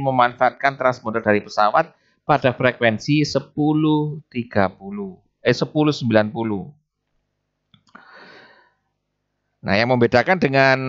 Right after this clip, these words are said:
M S S R di sini, transmitter dari M S S R dan S S R ini harus mengirimkan interogasi. Nah, kalau pada posisi A D S P itu kita tidak perlu karena ada extended squitter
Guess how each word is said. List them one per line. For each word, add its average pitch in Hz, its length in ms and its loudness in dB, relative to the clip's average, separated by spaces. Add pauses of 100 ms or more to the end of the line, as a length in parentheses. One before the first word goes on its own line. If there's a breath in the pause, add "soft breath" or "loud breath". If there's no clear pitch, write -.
(260)
M 131 240 -2
S 135 160 -2
S - 80 0
R 175 160 2
di 127 80 0
sini, 170 480 2 (1200)
transmitter 175 640 2
dari 156 640 4
M 156 160 0
S 135 240 -2
S - 160 -4
R 156 160 2
dan 139 160 2
S 143 160 -2
S 147 160 -2
R 151 80 -2
ini 170 240 2
harus 127 400 2
mengirimkan 151 640 -2
interogasi. 107 800 -4 (640)
Nah, 104 160 -2
kalau 175 320 4
pada 156 320 2
posisi 147 320 -2
A 143 160 4
D - 80 -4
S 170 240 2
P 196 320 4 (160)
itu 190 480 2 (180)
kita 156 240 0
tidak 113 240 0
perlu 127 320 -6
karena 123 320 0
ada 139 240 -4
extended 127 400 -2
squitter 123 480 -6